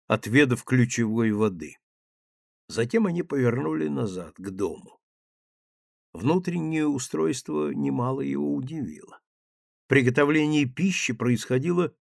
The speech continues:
в маленькой, примыкающей к хижине кухне, а вся хижина представляла одну большую жилую комнату. Посредине стоял огромный стол,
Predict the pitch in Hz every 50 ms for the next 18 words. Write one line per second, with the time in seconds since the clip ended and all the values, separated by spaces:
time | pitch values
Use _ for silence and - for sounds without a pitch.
0 | _ _ - 113 117 127 143 156 170 185 190 175 147 123 107 - 113 107 - -
1 | 123 127 123 127 127 127 - 165 160 156 123 127 - 147 131 123 - - - 175
2 | 160 147 156 156 151 131 - - - 113 101 - - - - - - - - -
3 | _ _ _ _ _ _ _ _ - 117 107 - - 160 156 127 - - 220 214
4 | 185 180 135 110 101 - 117 113 - - - - 135 151 180 190 190 170 135 110
5 | 110 120 156 196 208 185 151 113 95 - - - 156 175 180 160 131 107 110 113
6 | 110 127 147 160 143 131 - - 90 73 80 80 - - - _ - - _ _
7 | _ _ _ _ _ _ _ _ _ _ _ _ _ - - 123 - - 127 123
8 | 113 131 175 214 214 175 - - - 139 147 160 185 180 160 135 120 127 131 156
9 | 175 185 190 190 185 147 123 - - - 143 139 131 127 123 127 -